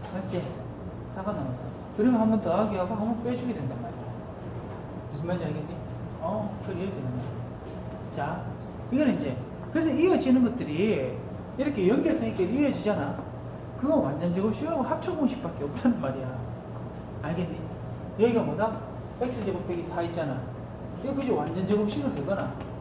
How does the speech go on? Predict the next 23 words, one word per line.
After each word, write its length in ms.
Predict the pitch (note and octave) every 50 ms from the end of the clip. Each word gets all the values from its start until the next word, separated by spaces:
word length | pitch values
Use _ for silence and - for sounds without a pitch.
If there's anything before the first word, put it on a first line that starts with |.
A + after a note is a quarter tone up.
| - - - - - - -
아니면 260 | C#3+ F3 A3 A3+ A3
합쳐 240 | A#3 B3+ - - D4+
공식밖에 460 | C#4 B3 - - - - F3 - D#3 D3+
없다 180 | - - F#3
이 100 | D#3+ F3+
말이야. 460 | G3 G#3 G#3 - D3 C#3 C3 C#3 - - - -
이렇게 280 | - F3 F#3 G#3 - -
될 100 | F3+ F3
수 80 | - -
있는 280 | D3+ D3+ D#3 D3+ D3
게. 80 | - - - - - - - - - - - - - - - - - - - - - - - - - - - - - - - - - - - - - - C4+
이거 160 | D4 D#4+ D#4+
다시 300 | - B3 C#4 C#4 - - -
더 180 | G3+ F#3+ F#3+ G3 F#3+ G3+ B3
이렇게 240 | B3+ B3+ B3+ - G#3+
막 240 | F#3+ F#3 F3+ F#3+ G3
여기서 280 | A3+ G3+ - A3+ G3+
이게 260 | - - A#3 - B3+ G#3
있잖아. 420 | - F3+ E3+ D#3+ D#3+ E3 - - - F#3
묶어내는데 680 | G3+ G#3 - G#3+ F3+ E3+ D#3+ D#3+ E3 G#3 G3+ F3+ - - - - - - -
X 220 | A3+ A3+ A#3 A3 G3
제곱 340 | F#3+ F3+ F#3+ G#3 G#3+ G#3 - - - - -
마이너스 580 | - C#3+ D#3+ F3 G3 G#3+ G#3+ G#3 - G#3+ A3